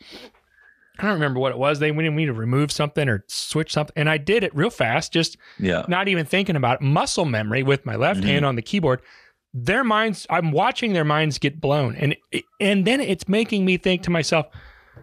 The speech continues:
Speaker 1: "Wow, I, there are things that I can do that people," 'cause I forgot learning
Speaker 2: Mm-hmm.
Speaker 1: those things,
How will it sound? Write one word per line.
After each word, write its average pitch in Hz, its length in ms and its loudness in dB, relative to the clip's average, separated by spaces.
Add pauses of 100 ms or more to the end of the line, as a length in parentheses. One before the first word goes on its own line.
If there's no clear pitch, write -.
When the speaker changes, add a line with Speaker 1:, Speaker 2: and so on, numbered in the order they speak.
(600)
Speaker 1:
"Wow, 196 140 0
I, 262 160 0 (100)
there 226 240 0
are 147 200 0
things 160 420 0
that 135 120 0
I 196 200 0
can 131 220 -2
do 135 480 0 (840)
that 165 240 0
people," 247 320 2
'cause 175 320 -2
I 240 160 2
forgot 185 720 -2 (480)
learning 226 460 0
Speaker 2:
Mm-hmm. 143 80 0
Speaker 1:
those 120 280 0
things, - 520 -4